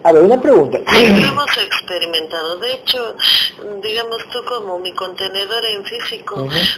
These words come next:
Speaker 2: transmites esas
Speaker 1: Ujú.
Speaker 2: emociones,
Speaker 1: Ujú.
Speaker 2: esas,
Speaker 1: Ujú.
Speaker 2: mm, sí, esas... experiencias a través de emociones
Speaker 1: Ujú.
Speaker 2: a, a mí como tu conciencia.
Speaker 1: Así es, así es. Igual te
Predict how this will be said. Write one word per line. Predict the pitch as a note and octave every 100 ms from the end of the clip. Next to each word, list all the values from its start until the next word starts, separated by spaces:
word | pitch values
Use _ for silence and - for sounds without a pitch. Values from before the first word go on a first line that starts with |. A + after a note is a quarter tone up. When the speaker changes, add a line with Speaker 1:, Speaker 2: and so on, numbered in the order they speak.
| -
Speaker 2:
transmites | G#3 G#3 G#3+ A3+ G#3 G#3+ G3
esas | F#3+ F3+ F#3+ - - -
Speaker 1:
Ujú. | - -
Speaker 2:
emociones, | A#2+ F3 - A3+ G#3+ G3+
Speaker 1:
Ujú. | - B2+
Speaker 2:
esas, | B2+ D#3 D3 -
Speaker 1:
Ujú. | - B2 C3 D#3 E3+ E3+
Speaker 2:
mm, | - - - -
sí, | D#3+ D#3 F#3 - - - - - - - - - - - - - - -
esas... | - A#4 G#3 - -
experiencias | - - - - - G3 G#3 G#3 G3 F3+
a | F3+
través | F3 F#3 G3
de |
emociones | F3+ F3 F#3+ A#3 A3 G#3+ G3
Speaker 1:
Ujú. | C3
Speaker 2:
a, | C3+ F3+ - - - - - - - -
a | F#3
mí | F#3+ F3 -
como | - D#3+ D#3
tu | D#3 -
conciencia. | E3 D#3 - D3 - C#3+ C#3
Speaker 1:
Así | B2+ C3
es, | G#2+ - - - - - - -
así | C3+ B2 G#2+
es. | G#2 - - - - - - -
Igual | E3 F3 G#3+ A#3
te | A#3